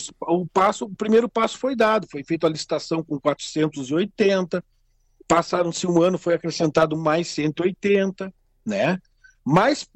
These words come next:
eu acredito aí que cerca de trezentos a quatrocentos contentores conseguem solucionar aí, né? Isso é com o tempo,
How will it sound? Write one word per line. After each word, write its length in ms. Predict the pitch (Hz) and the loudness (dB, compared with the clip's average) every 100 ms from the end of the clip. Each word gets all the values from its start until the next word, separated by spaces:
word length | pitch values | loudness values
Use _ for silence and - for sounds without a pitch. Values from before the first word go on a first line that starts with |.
| - | 0
eu 180 | 190 254 | 4 4
acredito 420 | 254 202 226 233 | 4 -2 2 4
aí 160 | 202 233 | 4 2
que 140 | 220 | -6
cerca 320 | - 226 226 | 0 0 0
de 280 | 180 180 147 | -2 2 2
trezentos 720 | - 180 160 156 190 220 190 | 2 2 2 4 4 4 0
a 80 | 156 | -4
quatrocentos 440 | 170 165 185 190 | -2 0 0 0
contentores 580 | 180 165 151 139 190 202 | -2 -2 -2 2 2 2
conseguem 460 | 233 202 202 208 202 | -4 -6 -6 -8 -6
solucionar 580 | 240 220 - 233 180 | -6 -4 -2 0 2
aí, 260 | 208 185 208 - _ _ _ _ _ _ | 2 -2 -4 -12 _ _ _ _ _ _
né? 180 | 202 269 | 0 2
Isso 280 | 302 170 262 | 2 -2 -4
é 20 | |
com 140 | 302 | -2
o 40 | 285 | 0
tempo, 380 | 285 330 - | 0 0 -4